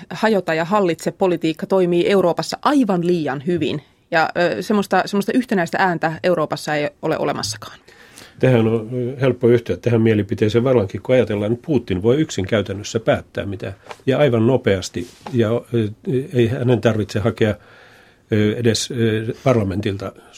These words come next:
Speaker 2: suostumusta siihen, mitä ensi viikolla tehdään mahdollisesti. Sen sijaan E U:ssa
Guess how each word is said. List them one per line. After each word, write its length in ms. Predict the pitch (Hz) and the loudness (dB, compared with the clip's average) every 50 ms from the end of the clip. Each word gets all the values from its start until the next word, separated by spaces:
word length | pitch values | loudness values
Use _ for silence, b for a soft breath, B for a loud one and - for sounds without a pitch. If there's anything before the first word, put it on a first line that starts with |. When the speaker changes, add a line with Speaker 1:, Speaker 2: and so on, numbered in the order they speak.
| - _ _ | -20 _ _
Speaker 2:
suostumusta 600 | - - 127 107 98 - - 104 98 - - - | -2 2 2 2 2 0 -4 -4 -4 -4 -4 -6
siihen, 380 | 98 - 117 104 95 98 92 95 | -2 0 0 0 0 -2 -4 -6
mitä 200 | 104 101 113 107 | -4 -2 -2 -2
ensi 180 | 104 101 - - | -2 -2 -4 -6
viikolla 320 | 104 90 - - 101 98 98 | -10 -12 -8 -8 -8 -8 -4
tehdään 420 | - - 113 95 90 87 98 95 95 | 0 0 0 0 -2 -6 -8 -8 -6
mahdollisesti. 720 | 98 101 95 90 95 - 107 104 - 135 110 - - 110 | -4 -4 -6 -6 -8 -12 -14 -14 -16 -16 -18 -18 -18 -20
Sen 260 | - - 120 113 107 | -2 0 2 2 2
sijaan 300 | - 117 113 110 113 113 | 2 2 2 2 4 4
E 80 | 117 113 | 4 2
U:ssa 280 | 101 95 - - 110 | 2 0 -2 -4 -6